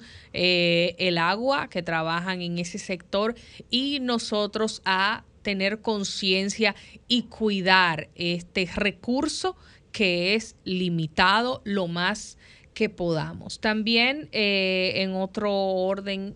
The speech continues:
quiero referirme a una construcción que se va a iniciar pronto en República Dominicana, anunciada en esta semana de manera formal, y es la autopista del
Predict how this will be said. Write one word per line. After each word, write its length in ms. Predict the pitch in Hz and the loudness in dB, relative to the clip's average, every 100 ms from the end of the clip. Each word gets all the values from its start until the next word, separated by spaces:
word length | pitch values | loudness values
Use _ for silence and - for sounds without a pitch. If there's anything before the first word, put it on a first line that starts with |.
| - - | -14 -6
quiero 500 | 180 170 170 185 175 | -2 0 0 -2 -2
referirme 840 | 180 175 - 160 165 170 180 190 - - - - | -6 -6 -6 -6 -4 -4 -4 -8 -10 -20 -18 0
a 480 | 185 185 190 196 196 | 4 4 4 2 0
una 320 | 196 190 185 | -2 -4 -4
construcción 840 | 208 190 185 185 175 - 196 185 | -4 -6 -6 -12 -10 -4 -2 -2
que 160 | 190 180 | -4 -8
se 160 | - 165 | -4 -2
va 140 | 165 | 0
a 80 | 170 | 0
iniciar 600 | 175 175 - 180 185 202 - - - - | -2 -6 -2 2 2 0 -12 -20 -16 -2
pronto 460 | 220 233 233 226 | 2 2 0 0
en 160 | 208 185 | -2 -2
República 540 | 185 185 190 190 190 | -4 -4 -4 -2 -2
Dominicana, 540 | 180 175 175 175 202 202 | -2 -2 -4 0 0 0
anunciada 640 | 190 185 - 214 233 226 | -2 -4 0 2 4 2
en 100 | 190 | -2
esta 260 | 180 180 202 | -8 -8 -8
semana 480 | 196 175 175 185 185 | -6 -4 -2 -2 -2
de 120 | 175 | -2
manera 340 | 165 170 180 | -2 0 -2
formal, 640 | - 180 165 170 170 190 185 - - - | -2 -6 -6 -2 0 -2 -6 -18 -10 0
y 80 | |
es 80 | 214 | 2
la 100 | 226 | 4
autopista 800 | 220 208 190 185 214 - 226 - | 2 0 -6 -4 -6 -2 0 0
del 380 | 196 180 170 | -2 -2 -2